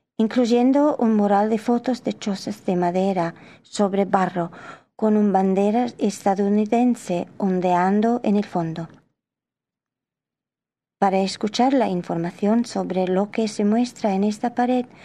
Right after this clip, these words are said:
por favor, presione dos uno uno en su reproductor.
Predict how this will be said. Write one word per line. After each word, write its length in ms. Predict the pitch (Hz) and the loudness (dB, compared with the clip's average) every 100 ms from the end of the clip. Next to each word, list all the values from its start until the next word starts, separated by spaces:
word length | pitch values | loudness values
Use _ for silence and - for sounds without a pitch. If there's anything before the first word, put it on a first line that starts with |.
| - _ _ | -20 _ _
por 140 | 311 | -4
favor, 440 | 285 330 220 180 180 - | 0 0 2 -2 -4 -6
presione 760 | 233 233 - 262 208 185 180 190 - - | -2 -2 0 0 2 0 -2 -4 -10 -12
dos 420 | - 214 214 226 - | -2 0 0 -4 -6
uno 260 | 202 190 185 | -2 0 0
uno 360 | 214 185 160 175 - - _ | 0 0 -4 -8 -18 -20 _
en 160 | 175 175 | -4 -2
su 140 | 185 | 0
reproductor. 840 | 170 160 - 165 185 - 170 147 | 0 -2 -4 -6 -6 -2 -2 -2